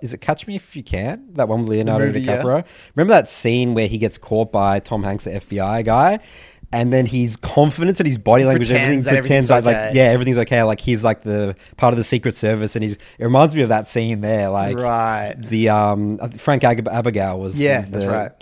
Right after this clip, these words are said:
Speaker 1: character, uh, Leonardo DiCaprio played. It's just pure body language and stuff like that, confidence. And, and again, it's, like, sort of thinking, like, you know, these are actually the skills. Like, if you do that skill,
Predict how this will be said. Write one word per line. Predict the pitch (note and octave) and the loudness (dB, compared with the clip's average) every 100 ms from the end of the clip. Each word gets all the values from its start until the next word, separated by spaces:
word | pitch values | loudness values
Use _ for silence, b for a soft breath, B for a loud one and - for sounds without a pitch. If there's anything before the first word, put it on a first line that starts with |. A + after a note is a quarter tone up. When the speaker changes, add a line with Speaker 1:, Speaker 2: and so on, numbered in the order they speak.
| _ - | _ -4
Speaker 1:
character, | A2 G#2 G2+ - - _ | -2 -2 -4 -14 -20 _
uh, | G2 F#2+ F#2+ F#2 - | -8 -6 -6 -8 -10
Leonardo | A#2 G#2 G#2 F#2+ | -8 -4 -4 -4
DiCaprio | G2+ G2 G2+ | -6 -8 -6
played. | G#2 G2 | -6 -6
It's | |
just | - - | -8 -10
pure | - D3 | 0 2
body | B2 G#2+ A2+ A#2+ | 4 4 2 4
language | A2+ G#2+ G#2 | 0 -2 -4
and | F#2+ | -4
stuff | G#2 F2+ | -6 -4
like | G2 | -6
that, | G2 | -6
confidence. | G#2+ G#2 G#2 | -8 -6 -6
And, | G#2+ B B B B | -6 B B B B
and | C#3 D3+ | 2 4
again, | D#3+ D#3+ | 4 2
it's, | C3+ | 2
like, | D3+ - | -2 2
sort | E3+ A#3+ | 0 0
of | - | -2
thinking, | F#3 F#3 | -2 0
like, | E3 C#3+ C3 b b b | 4 2 2 b b b
you | B2 | -2
know, | |
these | A2+ C3 F#3+ | 2 2 2
are | A3+ | 0
actually | D3 - D#3 C#3 | -2 -2 -2 0
the | A2 | 0
skills. | - - - C3+ B2+ A2 | -4 -8 -2 0 2 0
Like, | B2 | -2
if | C#3 | -4
you | G#3 | -4
do | E3 D#3 | -2 0
that | G#2+ B2+ - | 2 0 -2
skill, | - G2 F#2+ G#2 F#3+ | -8 -6 -6 -6 -8